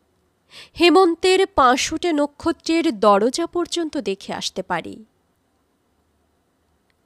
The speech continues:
বুকের ভেতরে কিছু পাথর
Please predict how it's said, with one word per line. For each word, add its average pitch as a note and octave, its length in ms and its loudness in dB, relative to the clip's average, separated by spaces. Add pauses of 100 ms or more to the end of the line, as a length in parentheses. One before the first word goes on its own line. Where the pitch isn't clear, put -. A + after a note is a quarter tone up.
(180)
বুকের F#3+ 400 -8 (120)
ভেতরে - 680 -8 (800)
কিছু F4 280 0
পাথর A#3 480 0